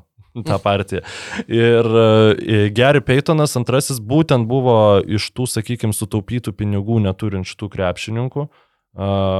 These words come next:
galėtas pasiimti žaidėjas, a, kurio labai trūko. Jisai buvo vi-, m, po Dže-, Jeremy Granto pagrindinis papildymas, e, šią va-, e, šią vasarą, e, Portlandui. Aš labai tikiuosi, kad,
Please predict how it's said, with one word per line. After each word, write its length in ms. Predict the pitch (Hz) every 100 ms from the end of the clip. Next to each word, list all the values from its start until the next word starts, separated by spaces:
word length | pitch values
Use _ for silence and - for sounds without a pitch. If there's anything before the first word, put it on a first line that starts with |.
| 95 92 90 - 69 76
galėtas 500 | 104 110 117 104 92
pasiimti 640 | 92 92 110 104 92 85 80
žaidėjas, 680 | 92 95 87 90 101 170 -
a, 920 | _ _ _ _ _ 82 95 95 95
kurio 340 | - 104 101 110 110 80 - _ _ _ _ _
labai 380 | 101 101 104 135
trūko. 320 | - 226 156
Jisai 200 | 98 -
buvo 180 | 123 151
vi-, 140 | 123 101
m, 220 | 104 110
po 200 | 104 110 107 104 98
Dže-, 320 | 98 107 117
Jeremy 400 | 104 139 147 117
Granto 320 | 110 131 156 139
pagrindinis 720 | 131 120 131 143 113 - - 95
papildymas, 640 | 104 - 113 85 73 - - _ _ _ -
e, 460 | 90 87 87 85
šią 240 | 85 98 87
va-, 160 | 85
e, 180 | - 80 85 85
šią 160 | 98
vasarą, 400 | 92 87 - 76 - _ _
e, 220 | - 85 82 -
Portlandui. 500 | 101 135 135 139 135 - - - _
Aš 240 | - 101 117
labai 220 | 110 110
tikiuosi, 480 | 98 - 92 - 95
kad, 160 | 92